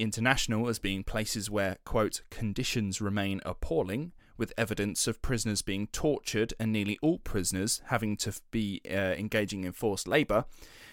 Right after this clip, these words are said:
Gary had it relatively easy. He shared a cell with eighteen other foreign inmates and was exempt from forced labour due to his age. He was diagnosed with a heart murmur and told to lay off the prison beers,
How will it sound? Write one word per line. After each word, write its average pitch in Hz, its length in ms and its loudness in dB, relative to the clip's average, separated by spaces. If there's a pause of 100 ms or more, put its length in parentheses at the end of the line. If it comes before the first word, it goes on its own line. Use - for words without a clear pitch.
(160)
Gary 175 520 6 (440)
had 156 180 4
it 175 140 0
relatively 104 760 0
easy. 151 600 -2 (300)
He 190 160 0
shared 160 300 6
a 180 60 2
cell 131 440 8
with 113 200 2 (100)
eighteen 143 640 0
other 123 220 4
foreign 123 540 4
inmates 110 640 0
and 123 180 0
was 117 100 2
exempt 123 540 0
from 151 200 -2
forced 98 460 -2
labour 135 340 2
due 98 200 -4
to 101 140 -6
his 98 140 -2
age. 123 460 0 (640)
He 139 120 0
was 143 140 2
diagnosed 147 680 6
with 131 100 0
a 127 40 0
heart 139 320 8
murmur 123 440 4
and 113 220 -4
told 120 260 2
to 123 80 -2
lay 110 180 4
off 104 160 0
the - 100 -12
prison 95 380 0
beers, 113 500 4